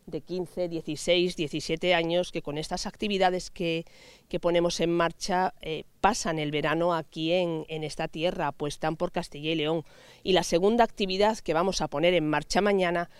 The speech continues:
va ligada también con algo muy importante que tiene esta comunidad, que hay en Zamora principalmente, que son las reservas de la biosfera. Queremos dar a conocer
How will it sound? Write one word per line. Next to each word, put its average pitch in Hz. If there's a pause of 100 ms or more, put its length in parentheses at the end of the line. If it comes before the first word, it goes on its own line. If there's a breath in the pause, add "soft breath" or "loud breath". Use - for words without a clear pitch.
(360 loud breath)
va 180
ligada 196
también 175
con 165
algo 175
muy 185
importante 156
que 156
tiene 156
esta 175
comunidad, 151
que -
hay 165 (140)
en 156
Zamora 151
principalmente, 139
que 147
son 156
las 185
reservas 160
de 143
la 139
biosfera. 143 (640 loud breath)
Queremos 170
dar 185
a 185
conocer 160